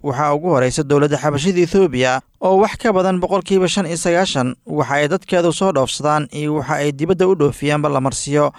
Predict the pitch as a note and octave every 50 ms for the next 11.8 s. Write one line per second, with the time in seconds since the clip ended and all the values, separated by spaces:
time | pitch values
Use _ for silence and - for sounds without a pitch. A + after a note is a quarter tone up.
0 | - - _ _ _ _ _ C3 C3+ D3 D3+ D3+ D3 - - C3+ B2+ C3 C3 B2
1 | C3 C3+ C#3 D3 D3 D3 D3+ D3+ D3 - - _ _ _ _ _ _ _ _ -
2 | C#3+ D3+ C#3+ D3 D3+ D3 D3+ D3+ D3 - - - D#3+ C#3+ E3 F3 G3 F#3 D3+ B2+
3 | C3 C#3 D3 D3 - - C3+ D3 B2 - D3+ C#3 D3+ D3+ D3+ D#3 D3+ C3+ - D3
4 | B2 A#2+ C3+ B2+ C3 D3 D3+ - - D#3 D3 C#3 A2+ - - _ _ _ _ _
5 | _ _ _ _ _ _ C3+ C3+ C#3+ C#3+ D3+ D3+ D3 - D3+ D3 D3 D3+ - D3
6 | C#3+ D3 D3 D3 D3+ D3+ D3 D3 D#3 E3+ G3 F3+ F3 F3 E3 F#3 G3 D#3 C3 C3
7 | B2+ - _ _ _ _ _ _ - G#3+ G#3 G#3+ - A#3+ G#3+ G#3 G3+ G#3 G3 E3
8 | G3 G#3 - G3+ F3 F3 - G3 D3+ C#3+ C#3+ C#3 F#3+ G3 F3+ - - F#3 F#3+ -
9 | - - B2 - C3 C3 B2+ - - _ _ _ _ _ _ - - - D3+ C#3+
10 | D3 - - G3 B2+ B2 C3 A2+ - _ _ - C#3 B2 A#2+ A#2+ A2+ C3+ D#3 D3+
11 | D3+ C#3+ - F3 F#3+ G3 - D#3 C3+ B2 - - C3+ C3 B2+